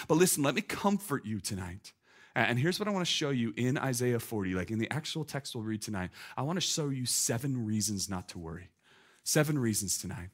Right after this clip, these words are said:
So if you're taking notes, you can note, write down these seven, but I want you to see these seven reasons not to worry, because if habitual worrying, this kind of chronic thing where I'm always stressed out and worried,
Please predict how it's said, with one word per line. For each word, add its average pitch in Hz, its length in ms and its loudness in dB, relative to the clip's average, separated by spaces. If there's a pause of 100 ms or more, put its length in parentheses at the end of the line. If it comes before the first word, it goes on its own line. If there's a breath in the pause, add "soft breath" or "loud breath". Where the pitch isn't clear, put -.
(360 soft breath)
So - 100 -8
if 92 60 -4
you're 101 60 -8
taking 139 240 4
notes, 156 300 4
you 107 80 -6
can 107 80 -2
note, 131 140 2
write 156 200 4
down 165 160 4
these 160 140 4
seven, 151 280 4
but 120 120 2
I - 20 2
want 123 380 0
you 196 40 -4
to 190 60 0
see 156 400 4
these 131 340 2
seven 143 440 2
reasons 101 420 0
not 101 380 -2 (240 loud breath)
to 151 100 2
worry, 120 240 4
because 101 260 -4
if 104 120 -6
habitual 160 560 2
worrying, 165 420 2 (180 loud breath)
this - 140 2
kind 160 180 4
of 120 120 0
chronic 175 680 2
thing 185 300 4
where 156 100 4
I'm 113 140 2 (100)
always 214 440 2
stressed - 360 2
out 170 200 2
and 160 120 0
worried, 165 360 2